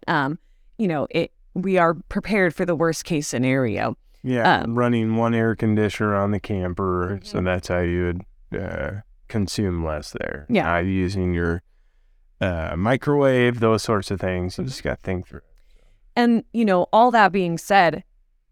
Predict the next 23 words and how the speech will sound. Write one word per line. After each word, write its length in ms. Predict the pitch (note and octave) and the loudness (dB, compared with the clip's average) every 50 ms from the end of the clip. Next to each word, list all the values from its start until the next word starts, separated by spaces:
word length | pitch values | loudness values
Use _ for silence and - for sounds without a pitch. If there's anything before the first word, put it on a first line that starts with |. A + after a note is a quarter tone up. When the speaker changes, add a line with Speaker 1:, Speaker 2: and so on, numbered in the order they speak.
| _ | _
Speaker 1:
you 140 | G3+ G#3 C4 | -2 0 2
can 120 | C4 D4+ D#4 | 4 6 6
already 380 | E4+ F4+ D4+ A#3 G3+ F#3 F#3 | 6 4 4 4 2 2 0
see 260 | F#3+ - - G#3+ G#3 | -2 -2 0 2 2
it 80 | G3 D#3+ | 2 2
happening. 540 | - - C#3+ D3+ D#3+ F3+ F3+ F#3+ G3 G3+ F#3+ | 2 -2 -2 -2 -2 0 0 0 0 -2 -2
Campgrounds 760 | - - C#4 D4 D#4+ D4 - G#3+ G3 F3+ F3+ F3 F3 F#3 F3+ - - | -4 -2 0 0 0 0 0 0 0 0 0 0 -2 -2 -4 -4 -2
are 340 | F3 E3 E3 E3 E3+ - - - | 0 0 0 0 0 -2 0 2
upgrading 640 | - G3 G3 - - F3 F3+ F3 F3 F#3+ G3 G3 | 2 2 2 0 -2 -2 0 0 2 2 0 2
their 140 | F3+ D#3 D3 | 2 2 2
electrical 520 | C#3+ C#3 C3+ D3 D#3 - - G3 - G#3 G3 | 2 2 2 0 0 0 -4 -4 -2 -4 -4
systems, 500 | - - A#3 A3+ - C#4 C4+ C#4 C#4+ - - | -2 -2 -4 -2 0 2 2 2 2 2 0
and 120 | - G3+ G3+ | 0 0 0
it's 180 | G3 - - G3+ | 0 -2 -2 0
not 560 | G#3 G#3+ A#3 A#3+ C4 C4+ C#4 D4+ - - - - _ _ _ _ - - | 2 2 4 4 4 4 4 2 0 -2 -10 -18 _ _ _ _ -16 -12
just 340 | F3 E3+ A3 A3+ G#3+ - - | -2 0 2 2 2 0 -2
because 380 | - A3 - - G#3+ G3+ F3+ - | -4 -4 -2 0 0 0 0 0
of 140 | - F#3 F#3 | -2 -4 -2
E 200 | - G3+ F#3+ F#3+ | -2 0 0 0
Vs. 600 | F#3 D#3+ E3+ E3+ D#3 D#3+ F#3 C4+ F4+ - - - - - - _ _ _ _ _ _ - | 0 0 0 -2 0 0 0 0 -2 -2 -6 -12 -20 -20 -20 _ _ _ _ _ _ 0
Even 520 | C4+ C#4+ D#4 E4+ F4 D4+ B3+ G#3+ F#3+ - - _ _ _ _ _ _ - _ | 0 2 2 4 4 4 4 2 0 -2 -8 _ _ _ _ _ _ -10 _
most 800 | G3+ G3 G3+ G#3+ A#3 B3 C#4 D#4 E4+ F4 E4 - - - - - | -2 0 4 4 6 6 6 6 4 2 0 -4 -8 -12 -12 -6
campers 720 | - A3+ A3 G#3+ G#3 F#3+ - F3+ E3 D#3+ D#3+ - - - - | 0 2 2 4 2 2 2 2 2 2 0 -2 -8 -16 -16